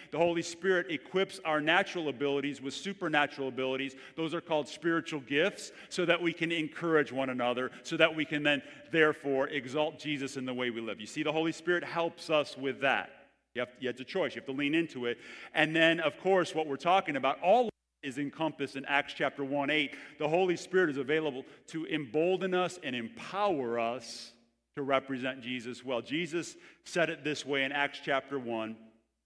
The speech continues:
You, he's talking to believers, you'll receive power when the Holy Spirit comes on you,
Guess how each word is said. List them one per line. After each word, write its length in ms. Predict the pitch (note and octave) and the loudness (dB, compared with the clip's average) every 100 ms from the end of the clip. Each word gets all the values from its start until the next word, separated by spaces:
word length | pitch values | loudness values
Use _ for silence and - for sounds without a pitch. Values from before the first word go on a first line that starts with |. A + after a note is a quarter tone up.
| _ _ _ _ _ _ _ _ | _ _ _ _ _ _ _ _
You, 320 | E3 G3+ G#3 | -4 -2 0
he's 160 | F#3 - | -4 -2
talking 380 | E3 E3 E3+ F3 | 2 2 0 -4
to 120 | F#3+ | -4
believers, 800 | E3+ F3+ C#3+ C3 C#3 D3+ - - - _ _ _ _ _ | -2 0 0 0 -4 -4 -8 -18 -20 _ _ _ _ _
you'll 180 | F3 F#3 | 0 2
receive 540 | F3 - F3+ D#3 - | 2 -2 -8 -10 -12
power 560 | - A3 B3 A3 C3+ C3 | -4 2 4 4 2 2
when 220 | C#3 D3 | 0 -2
the 100 | C#3+ | -2
Holy 340 | - F3+ E3+ D3+ | -4 -4 -4 -6
Spirit 560 | - G#3 C4 G3 - | -10 -4 -2 -2 -4
comes 240 | D3 B2 B2+ | -8 -6 -4
on 260 | B2+ A#2+ | -4 -4
you, 260 | A#2+ C#3 | -4 -6